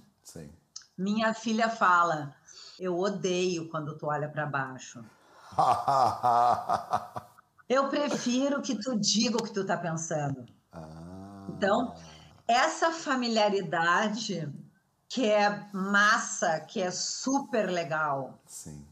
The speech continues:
Speaker 2: Para as pessoas que nos são íntimas, não é assim, ahn, algo que é muito bem aceito, porque, Mateus, quando a gente muda um comportamento,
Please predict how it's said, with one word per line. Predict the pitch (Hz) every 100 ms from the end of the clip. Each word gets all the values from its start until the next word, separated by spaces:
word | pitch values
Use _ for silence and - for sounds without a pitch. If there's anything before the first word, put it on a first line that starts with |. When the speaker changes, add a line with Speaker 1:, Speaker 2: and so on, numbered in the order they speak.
| _ _ _ _
Speaker 2:
Para | 269 277 330 339 254 190 165 -
as | 185 190
pessoas | - 214 214 - 202 202 190 190 -
que | 196
nos | 180 180
são | - 170
íntimas, | 165 170 202 202 208 165 143 139 - - _ _ -
não | 208 247 277 269
é | 247 262 262 247 -
assim, | 196 202 - - 202 202 202 208 208 214 208 _ _ _ -
ahn, | 190 185 180 175 170 170 160 160 156 156 156 156 151 143 139 135 -
algo | 185 208 240 233 247
que | - - 247 226 220 220 214 208 202 202
é | 202 202
muito | 190 220 226 240
bem | 208 208 190
aceito, | 196 - 214 208 233 226 190 143 - - - - -
porque, | 233 247
Mateus, | 226 220 220 226 247 214 196 - _ _ _ -
quando | 285 -
a | 508
gente | 339 285 294 294 269
muda | 226 226 240 311 247 233
um | 214
comportamento, | 208 202 196 - 185 170 160 170 180 202 214 202 170 147